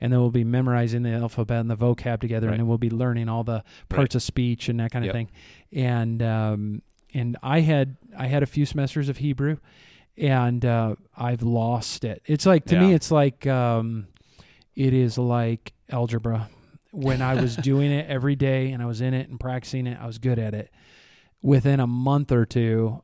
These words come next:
Speaker 1: I couldn't pass an algebra exam to save my life, right?
Speaker 2: Even when I was doing algebra, I wasn't good. <laughs>
Speaker 1: Right.
Speaker 2: So,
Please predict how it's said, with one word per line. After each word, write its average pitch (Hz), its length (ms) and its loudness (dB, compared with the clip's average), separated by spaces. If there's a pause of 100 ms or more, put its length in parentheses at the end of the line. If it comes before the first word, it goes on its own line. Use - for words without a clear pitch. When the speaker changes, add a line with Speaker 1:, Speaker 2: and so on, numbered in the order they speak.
(120)
Speaker 1:
I 127 140 -4
couldn't 120 500 -2
pass 123 460 -6
an 123 140 -8
algebra 120 400 -2
exam 120 340 0
to 113 60 -4
save 127 260 -4
my 113 140 -4
life, 101 340 -8
right? 110 180 -4
Speaker 2:
Even 135 160 -2
when 131 140 0
I 120 120 0
was 120 120 -2
doing 113 220 -6
algebra, 104 460 -10
I 98 40 -8
wasn't 110 360 -4
good. - 120 2
<laughs> - 240 -12 (100)
Speaker 1:
Right. 156 380 2
Speaker 2:
So, - 180 6